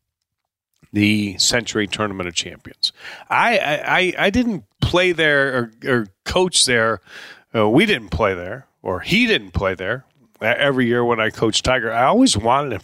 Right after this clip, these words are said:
to <laughs> play at Kapalua. You know why? Uh, because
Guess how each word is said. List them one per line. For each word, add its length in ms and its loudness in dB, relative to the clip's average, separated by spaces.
to 100 0
<laughs> 120 0
play 280 -4
at 160 -6
Kapalua. 560 -2
You 80 -8
know 140 -2
why? 260 0
Uh, 440 0
because 800 0